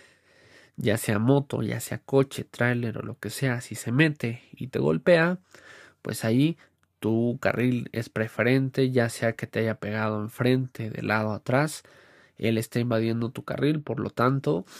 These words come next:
pues tienen que, que pagar, ¿no? Entonces ahí no es del, que el que pega paga, ¿no? Pues si se metió a tu carril y tú le pegaste, pues evidentemente él está obstruyendo tu carril, ¿no? Entonces ahí él tiene que pagar,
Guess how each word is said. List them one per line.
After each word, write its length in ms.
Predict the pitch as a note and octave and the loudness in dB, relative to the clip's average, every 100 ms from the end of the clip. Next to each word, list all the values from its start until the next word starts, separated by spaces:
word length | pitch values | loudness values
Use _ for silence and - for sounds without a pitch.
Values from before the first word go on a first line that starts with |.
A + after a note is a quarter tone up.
| - _ _ | -20 _ _
pues 160 | A2+ B2 | -6 0
tienen 300 | B2 B2+ B2+ | 2 2 0
que, 260 | - C3 _ _ _ | -4 -8 _ _ _
que 120 | G#2 | -10
pagar, 380 | - G#2 G#2+ G#2 - | -4 0 0 -2 -6
¿no? 280 | A2 D3 E3 _ _ | -2 -2 -2 _ _
Entonces 320 | - B2 - | -12 -12 -6
ahí 220 | A2+ A2+ | -2 0
no 120 | B2 | 2
es 100 | B2 | 0
del, 260 | A#2 G2+ - _ _ _ _ _ _ _ _ _ _ | 0 -4 -8 _ _ _ _ _ _ _ _ _ _
que 100 | - | -6
el 120 | G#2+ | -6
que 140 | - G#2+ | -4 -4
pega 400 | - A#2 A2+ - | 0 2 0 0
paga, 260 | A2+ G#2+ | -2 -2
¿no? 160 | A2 C#3 | 0 0
Pues 120 | C#3+ | 0
si 100 | - | -4
se 140 | A2 A2 | -4 -2
metió 460 | A2 G#2 - C3 | -2 -4 4 6
a 120 | C3+ C3 | 8 4
tu 120 | B2+ | 0
carril 320 | A2+ A#2 A#2+ | 2 4 4
y 60 | A2+ | 4
tú 160 | - | 4
le 120 | A#2+ | 4
pegaste, 480 | B2+ B2+ B2 B2 C3+ | 4 2 0 0 -4
pues 180 | C3 - | -6 -6
evidentemente 720 | G#2+ G#2 A#2+ A#2+ A#2+ B2 B2 | -2 0 0 0 0 0 0
él 100 | A2+ | -2
está 280 | A2+ - C#3+ | -2 2 2
obstruyendo 580 | F3+ - A#2+ A#2+ B2+ B2 | 2 0 0 2 2 0
tu 120 | - | -4
carril, 380 | - F#2+ G#2+ G#2+ | -6 -2 0 0
¿no? 140 | C3+ | 0
Entonces 460 | F3 D3 A#2+ A#2+ A#2+ | -2 -4 -8 -8 -6
ahí 300 | A2 C#3 E3 - _ _ _ _ _ - | 0 0 -2 -8 _ _ _ _ _ -2
él 240 | A2+ A#2+ | 0 2
tiene 280 | B2+ A#2+ A#2 | 0 0 0
que 120 | - | -4
pagar, 520 | - G#2 G#2+ A2 A2+ | -2 0 2 0 -4